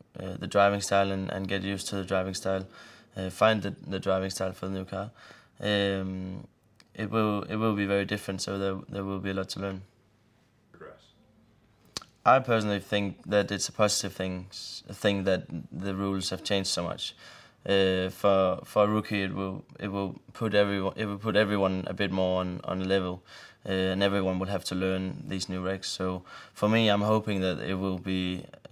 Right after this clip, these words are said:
Speaker 1: very different, because then it means that ev-, everyone's gotta learn, not only me.
Speaker 2: Good.
Speaker 1: I personally think that it's a positive thing, s-, a thing that the rules have changed so much.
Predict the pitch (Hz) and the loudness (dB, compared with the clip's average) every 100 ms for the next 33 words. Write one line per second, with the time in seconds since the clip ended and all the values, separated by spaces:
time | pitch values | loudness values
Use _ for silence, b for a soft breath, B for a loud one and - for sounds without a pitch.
0 | - - 101 104 98 87 87 85 82 - | -16 -2 4 6 4 0 -4 -4 -6 -10
1 | - 92 98 95 90 90 95 90 92 90 | -10 -4 -2 0 -2 -2 -4 -4 -6 -8
2 | - - - 98 82 - 95 95 92 92 | -10 -20 -4 -2 -2 -2 -2 0 -2 -4
3 | - 90 95 98 95 98 90 92 92 90 | -4 -2 0 -2 -4 -6 -4 -4 -4 -8
4 | 92 _ _ _ _ _ _ - 101 - | -10 _ _ _ _ _ _ -14 -14 -16
5 | _ _ _ _ _ _ _ _ _ - | _ _ _ _ _ _ _ _ _ -14
6 | - - 120 131 123 110 104 98 - 101 | -14 4 6 6 4 2 0 -2 -2 -2
7 | 95 - 95 101 101 95 - 107 104 - | -2 -4 2 2 2 -4 0 2 2 0
8 | 95 92 92 90 92 - - - - - | -4 -4 -4 -6 -10 -14 -12 -14 -8 0
9 | 101 98 95 90 - 82 - 87 98 98 | 0 2 0 0 -6 -10 -10 -6 -4 -2
10 | 98 92 92 90 104 98 - 87 85 - | -2 -2 -4 -4 -2 0 0 -2 -4 -6
11 | - | -10